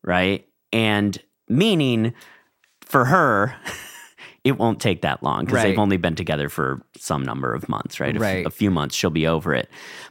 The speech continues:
Speaker 1: But for him, he can't get over it, right? For a number of reasons. There is no closure. Like, you don't just get over,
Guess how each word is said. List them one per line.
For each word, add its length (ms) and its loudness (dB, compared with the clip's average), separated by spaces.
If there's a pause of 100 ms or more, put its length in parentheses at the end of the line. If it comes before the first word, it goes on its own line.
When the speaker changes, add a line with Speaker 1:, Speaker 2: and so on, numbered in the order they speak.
Speaker 1:
But 160 2
for 180 4
him, 720 2 (760)
he 200 0
can't 500 -2
get 160 2
over 320 -2
it, 240 -6
right? 480 2
For 420 0 (140)
a 60 6
number 360 4
of 140 0
reasons. 380 -4
There 200 2
is 300 0
no 180 2
closure. 680 -2 (340)
Like, 300 2 (160)
you 100 2
don't 160 2
just 360 -4
get 320 0
over, 440 4